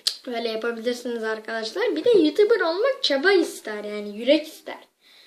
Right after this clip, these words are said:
Mesela her gün video çekmeyeceksin ki izlenmen artsın, abonen artsın, beğenin artsın. İşte böyle arkadaşlar.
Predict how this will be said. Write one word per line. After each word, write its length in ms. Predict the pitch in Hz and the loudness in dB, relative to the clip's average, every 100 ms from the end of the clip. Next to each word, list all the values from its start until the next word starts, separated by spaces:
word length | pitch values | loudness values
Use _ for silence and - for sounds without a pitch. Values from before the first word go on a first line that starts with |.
| _ 247 | _ -12
Mesela 340 | 247 269 269 | -2 0 2
her 320 | 262 311 349 | 2 2 2
gün 300 | 277 302 302 | 2 0 0
video 260 | 277 269 269 | 0 0 0
çekmeyeceksin 960 | 269 254 240 220 220 214 - 339 381 | -2 -4 -6 -10 -8 -8 -6 -6 -6
ki 440 | - 311 330 339 - _ - | -2 0 0 -4 -14 _ -20
izlenmen 560 | 233 214 220 220 226 240 | -16 -10 -6 -4 -4 -6
artsın, 480 | 220 220 - 254 | -6 -8 -8 -8
abonen 440 | 208 202 226 240 240 | -8 -6 -6 -4 -6
artsın, 500 | 226 220 240 254 208 | -8 -8 -8 -8 -6
beğenin 340 | 208 214 254 | -6 -4 -6
artsın. 600 | 233 214 208 - 277 254 - _ _ _ _ _ _ _ _ | -6 -8 -10 -8 -4 -4 -8 _ _ _ _ _ _ _ _
İşte 340 | - - 277 262 | -12 -6 -4 2
böyle 300 | 269 330 330 | 4 4 4
arkadaşlar. 920 | 269 247 226 214 214 - - - - | 0 -2 -6 -6 -8 -12 -16 -20 -20